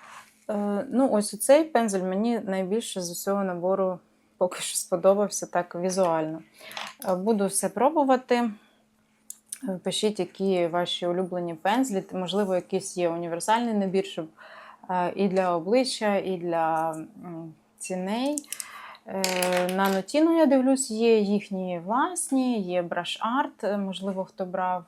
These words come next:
е, е, набори, є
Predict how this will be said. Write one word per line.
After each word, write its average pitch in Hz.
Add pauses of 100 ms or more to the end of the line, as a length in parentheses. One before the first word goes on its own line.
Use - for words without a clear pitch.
е, 170 (1200)
е, 180 (1300)
набори, 190
є 185